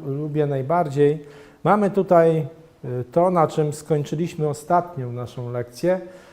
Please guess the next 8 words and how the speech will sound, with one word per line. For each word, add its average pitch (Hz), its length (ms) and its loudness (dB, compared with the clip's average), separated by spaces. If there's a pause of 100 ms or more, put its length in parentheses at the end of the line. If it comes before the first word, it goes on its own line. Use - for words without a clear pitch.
(140)
tak 156 160 0
zwany 170 560 4 (300)
kosmiczny 151 560 -4
kalendarz. 156 680 2
Mamy 180 240 -4
tutaj 156 540 2 (1000)
całą 180 600 4
ewolucję 165 960 0